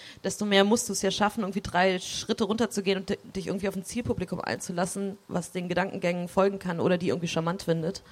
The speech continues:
Äh, natürlich ist es eher eine Herausforderung. Und ich meine, wenn man sich anschaut, was irgendwie Bestsellerlisten anführt, dann sind das selten,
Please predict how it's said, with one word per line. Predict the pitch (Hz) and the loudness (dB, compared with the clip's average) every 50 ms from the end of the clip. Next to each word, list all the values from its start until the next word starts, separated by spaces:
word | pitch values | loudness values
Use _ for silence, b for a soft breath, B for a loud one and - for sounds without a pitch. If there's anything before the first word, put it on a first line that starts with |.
| B B B B B B B B B B B B | B B B B B B B B B B B B
Äh, | - - | -6 -4
natürlich | 151 160 160 202 240 240 | -4 -2 0 0 0 0
ist | 190 - - | 0 -2 -2
es | |
eher | - - 156 | 0 0 0
eine | 160 151 147 | 0 0 -2
Herausforderung. | 143 - 143 143 143 - - 156 147 147 143 143 143 143 | 2 4 4 4 4 4 2 4 4 4 2 0 -4 -4
Und | 135 - | -4 -6
ich | 156 165 | -4 -2
meine, | 160 156 156 | -2 -2 0
wenn | 160 160 | 0 2
man | 165 165 | 0 0
sich | 160 165 - | 0 -2 -4
anschaut, | 127 170 170 - 185 170 - | -4 -2 -2 0 -2 0 0
was | 170 170 - | -2 -4 -4
irgendwie | 175 180 | -6 -4
Bestsellerlisten | 165 - 170 165 - - 170 170 175 - - - - | -2 -2 -2 -2 -2 -2 -2 -2 -2 -4 -6 -6 -4
anführt, | - - 190 - - 214 196 196 | -4 -4 -4 -4 0 0 0 2
dann | 190 185 | 0 -2
sind | 170 170 165 | -6 -8 -10
das | 170 165 - | -10 -6 -2
selten, | 175 170 170 170 - 180 175 165 | 0 0 0 0 -2 -6 -10 -10